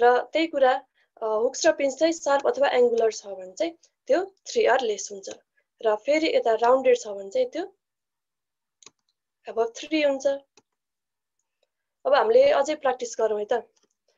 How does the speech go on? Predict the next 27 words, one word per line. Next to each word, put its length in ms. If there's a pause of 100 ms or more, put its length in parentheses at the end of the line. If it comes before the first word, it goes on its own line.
(340)
अ, 120
सुरुको 360
clearly 500
के 120
देखिन्छ? 380 (400)
भी। 320 (380)
र 20
सेकेन्डको, 640 (840)
सेकेन्डको 340
नि 120
भी 220
छ। 100
त्यसै 1400
गरी 280 (960)
थर्डको 320
चाहिँ 240 (840)
अलि 240
बढी 240
condition 500
छ, 60
यसमा 260
चाहिँ 200
यु 180
देखिन्छ। 420
त्यसरी 800
फोर्थमा 520
चाहिँ 220